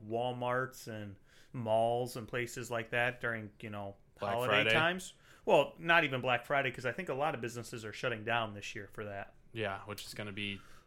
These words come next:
Speaker 1: But,
Speaker 2: big
Speaker 1: but,
Speaker 2: hit.
Speaker 1: you know, I mean, just
Speaker 2: Dude, Jeff Bezos is gonna get so fucking rich. Like, he already has been.
Speaker 1: Yeah, I
Speaker 2: <laughs> Like,
Speaker 1: mean,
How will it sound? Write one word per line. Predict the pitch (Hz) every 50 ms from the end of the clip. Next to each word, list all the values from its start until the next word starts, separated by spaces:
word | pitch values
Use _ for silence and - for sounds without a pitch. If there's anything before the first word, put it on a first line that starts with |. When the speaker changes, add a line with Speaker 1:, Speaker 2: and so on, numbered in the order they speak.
| - -
Speaker 1:
But, | 175 165 156 151
Speaker 2:
big | 113 107
Speaker 1:
but, | - 214 214
Speaker 2:
hit. | 214
Speaker 1:
you | 202
know, | 175 143 139 156 - -
I | 175 170
mean, | 165 165 170
just | 190 208 208 196 -
Speaker 2:
Dude, | 139 -
Jeff | 214 226 220 -
Bezos | - 165 165 147 165 160 151
is | 156 143
gonna | 143 151 143 143
get | 123 135 131 -
so | - - 135 123 120 127
fucking | 127 - - - 131 123 - - 139 123 117
rich. | 113 107 107 101 95 - - -
Like, | - 127 135 131
he | - 147 143
already | 135 135 127 123 117
has | 107 113 107 104 107 104 92
been. | - - 90 95 101 - - - - 220 220 - -
Speaker 1:
Yeah, | - 147 - 113
I | 101 120
Speaker 2:
<laughs> | 180
Like, | 147 139
Speaker 1:
mean, | 143 139 135 131